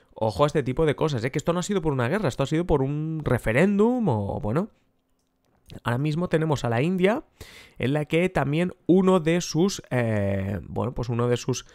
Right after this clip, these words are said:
ah, nuevos, am, estados es, o sea, uno de sus nuevas regiones es, am, Bangladesh. Por cierto, ¿qué relación tengo yo con la India? Treinta y siete. Y líder del bloque de, buf, buf, buf, necesitamos unirnos, tener buenas relaciones con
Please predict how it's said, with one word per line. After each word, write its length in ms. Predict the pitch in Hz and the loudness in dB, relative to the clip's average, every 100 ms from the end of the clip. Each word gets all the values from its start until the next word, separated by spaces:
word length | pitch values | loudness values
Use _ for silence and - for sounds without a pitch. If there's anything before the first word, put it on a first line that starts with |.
| - - - | -20 -20 -10
ah, 240 | - 127 | -2 0
nuevos, 640 | 131 139 156 143 143 - - | 2 4 4 6 4 0 -6
am, 640 | 127 113 104 101 98 95 - - - | -2 -2 -2 -4 -6 -8 -10 -18 -18
estados 640 | - - 151 185 226 - - - | -8 2 4 4 0 -6 -10 -2
es, 260 | 123 156 - | -2 -2 -4
o 60 | |
sea, 100 | 120 | -4
uno 260 | 107 123 120 | -2 0 0
de 80 | 113 | -2
sus 160 | 120 | -2
nuevas 240 | 117 117 120 | 0 2 2
regiones 540 | 135 - 160 180 202 - - _ | 0 0 0 0 -6 -12 -20 _
es, 320 | - 131 170 - - | -2 0 0 -6 -4
am, 440 | 127 117 110 107 | -2 0 -2 -2
Bangladesh. 460 | 101 104 101 101 104 | -2 -2 -2 -2 -2
Por 120 | 139 | -2
cierto, 220 | 190 175 | -2 -4
¿qué 80 | 160 | -4
relación 400 | 240 208 151 123 | -4 -4 -4 -6
tengo 220 | 127 120 | -4 -4
yo 120 | 113 | -4
con 140 | 110 113 | -4 -4
la 80 | 107 | -4
India? 300 | 143 127 - - _ | -4 -6 -8 -18 _
Treinta 300 | - 107 120 | -4 -2 0
y 80 | 113 | -2
siete. 460 | 113 139 117 107 101 _ - - - _ - | -2 -2 -2 -2 -8 _ -20 -20 -20 _ -8
Y 400 | 135 156 175 180 | -2 0 0 0
líder 440 | 160 156 170 175 160 | 0 0 2 2 4
del 180 | 156 139 | 2 2
bloque 400 | 151 147 175 160 | 0 2 0 4
de, 220 | 139 147 | 4 2
buf, 340 | - 147 165 - | 0 -6 -6 -4
buf, 200 | 147 - | -4 -2
buf, 320 | 127 123 - | -2 -2 -2
necesitamos 680 | 117 107 104 117 131 139 - | -4 -4 -2 -2 -2 -4 -6
unirnos, 800 | - 113 110 120 131 135 143 - | -6 -2 -2 -2 -2 -4 -6 -8
tener 260 | 113 107 117 | -6 -4 -2
buenas 240 | 131 127 | -2 -2
relaciones 460 | 113 107 123 131 - | -2 -2 -4 -6 -4
con 320 | 117 127 | -4 -4